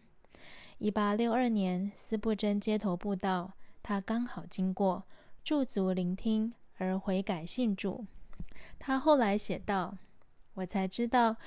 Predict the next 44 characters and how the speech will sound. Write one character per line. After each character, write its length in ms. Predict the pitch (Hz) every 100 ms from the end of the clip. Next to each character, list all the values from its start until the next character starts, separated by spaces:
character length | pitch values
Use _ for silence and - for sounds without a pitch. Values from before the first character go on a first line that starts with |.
| -
世 200 | - 262
界 200 | 233 247
上 260 | 240 240 233
最 200 | - 254
尊 240 | 226 247
贵 160 | 247 247
的 140 | 208
人 300 | 180 180 175 190 - - -
不 120 | 190
是 180 | 208 196
在 220 | 202 190
宫 260 | 196 226
廷 220 | 220 180 175
里 140 | 165
面， 380 | 165 202 202 220 - - - - - - -
不 120 | -
是 260 | 240 - 269
议 180 | - 262
会 180 | 254 254
的 100 | 214
代 220 | 247 233
表， 360 | 214 185 - 202 - - - -
而 100 | 202
是 180 | 202 247
一 100 | 214
群 320 | 262 - 196
高 220 | 202 254 254
举 200 | - 185
耶 340 | 160 190 214
稣 240 | 214 214
基 240 | 202 - 233
督 180 | 247 240
的 140 | 214
人。 400 | 185 175 170 190 - - - - -
他 140 | -
们 140 | 269 254
没 160 | 240
有 120 | 240 254
什 140 | 240
么 120 | 180
知 260 | 175 220 233
识， 380 | 226 240 214 190 - - -
但 180 | - 190
是 380 | 190 - 190 180